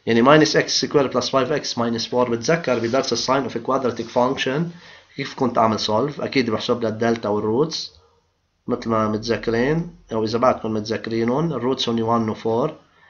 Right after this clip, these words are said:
Same، opposite، same، يعني same sign as A، opposite same sign of A، same sign as A. بده إياها أكبر أو بتساوي زيرو، يعني محل ما في بلس، يعني من ال one لل four. بما إنه،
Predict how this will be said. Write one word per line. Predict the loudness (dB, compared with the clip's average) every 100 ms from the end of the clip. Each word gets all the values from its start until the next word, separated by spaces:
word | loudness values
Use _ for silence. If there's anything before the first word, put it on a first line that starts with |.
| _
Same، | -4 6 8 10 8 4 0
opposite، | -2 2 2 2 2 2
same، |
يعني | 0 -2 -4 -4
same | -2 -2
sign | 2 0 0 -2
as |
A، | -2 -2 -2
opposite | -4 -2 -4
same | -4 -4 -4 -4
sign | -4 -4 -4
of | -2
A، | -2
same | -2 -4 -4
sign | -6 -8
as | -8
A. | -8 -8 -6
بده | -2
إياها | 0 0
أكبر | -2 -2 0
أو | 0
بتساوي | 0 -2 -2
زيرو، | 0 0 -2 -4
يعني | -8
محل | -6 -4
ما |
في | -4 -6
بلس، | -6 -6 -6 -12 _ _ -20 -20 _
يعني | 0 4
من | 4
ال | 4
one | 4 4 2
لل | -4
four. | -6 -8 -10 -12 _ _ _ 2
بما | 6 6
إنه، | 6 6 4 0